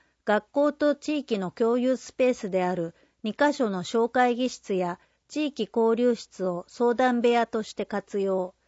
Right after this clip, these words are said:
電話相談の場合、呼気を持って事務所近くの場所へ移動し、相談業務を行っている。問い、丸ごと相談室の性質上、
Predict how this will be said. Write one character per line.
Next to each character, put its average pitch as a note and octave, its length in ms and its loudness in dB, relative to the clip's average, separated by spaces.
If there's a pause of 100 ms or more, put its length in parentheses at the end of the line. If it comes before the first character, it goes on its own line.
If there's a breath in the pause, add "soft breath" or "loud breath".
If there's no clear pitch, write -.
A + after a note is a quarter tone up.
(380)
電 C#4 240 4
話 D4 140 4
相 D4+ 240 2
談 G3+ 220 2
の F3+ 120 -4
場 F#3+ 240 2
合、 G3 40 0 (400)
呼 C#4 160 2
気 A#3+ 160 0
を G3 100 0
持 G#3 160 -2
っ - 60 -8
て F3+ 320 -6 (140)
事 A3+ 120 -2
務 B3+ 160 2
所 C4+ 180 2
近 - 280 -2
く A#3 140 -2
の F3+ 160 -2
場 F3+ 140 0
所 G#3+ 180 -2
へ G#3+ 140 0
移 G3+ 140 -4
動 G#3 220 0
し、 G3+ 360 -6
相 B3 260 2
談 B3 240 2
業 B3 220 4
務 F3+ 260 0
を F3+ 160 -10
行 G3+ 140 -2
っ F#3+ 200 -2
て - 160 -6
い E3+ 140 -4
る。 E3 220 -12 (1120)
問 A#3+ 220 2
い、 B3+ 140 -6 (540)
丸 A#3+ 260 4
ご D4+ 120 2
と D4 160 0
相 D4 240 0
談 C#4+ 240 2
室 - 260 -8
の F3 160 -6
性 A3+ 280 0
質 A#3 280 -4
上、 G#3+ 320 0